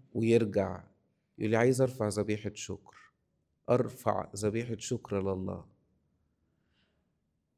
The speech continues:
لأن إحنا كتير بننسى إن إحنا نشكر الله. في نقطتين، نقطة أولانية إن إحنا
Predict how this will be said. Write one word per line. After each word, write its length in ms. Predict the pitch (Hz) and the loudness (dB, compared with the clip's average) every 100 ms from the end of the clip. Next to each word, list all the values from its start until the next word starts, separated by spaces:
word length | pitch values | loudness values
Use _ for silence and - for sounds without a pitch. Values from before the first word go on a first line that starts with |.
| _ _ _ _ _ _ _ _ _ _ _ _ _ _ _ - - | _ _ _ _ _ _ _ _ _ _ _ _ _ _ _ -8 0
لأن 200 | 127 156 | 2 2
إحنا 220 | 151 156 | 2 0
كتير 360 | 156 - 165 | 0 -2 0
بننسى 680 | 123 123 127 123 - 101 104 | 2 2 2 0 0 -2 -2
إن 140 | 110 | -4
إحنا 280 | 110 - 113 | -6 -4 -2
نشكر 540 | 110 120 - - 107 95 | 0 -2 -4 -4 -4 -2
الله. 300 | 98 85 - _ _ _ _ _ _ _ _ _ _ _ _ _ _ _ _ _ _ _ _ _ | -4 -8 -10 _ _ _ _ _ _ _ _ _ _ _ _ _ _ _ _ _ _ _ _ _
في 140 | - 113 | -2 0
نقطتين، 760 | 110 - 110 107 120 139 156 151 | 0 0 0 4 2 2 -6 -6
نقطة 300 | 135 127 113 | -4 2 2
أولانية 520 | 107 107 110 135 117 | 4 2 2 2 0
إن 120 | 104 | 0
إحنا 560 | 107 117 120 110 101 | -2 -4 -2 -2 -2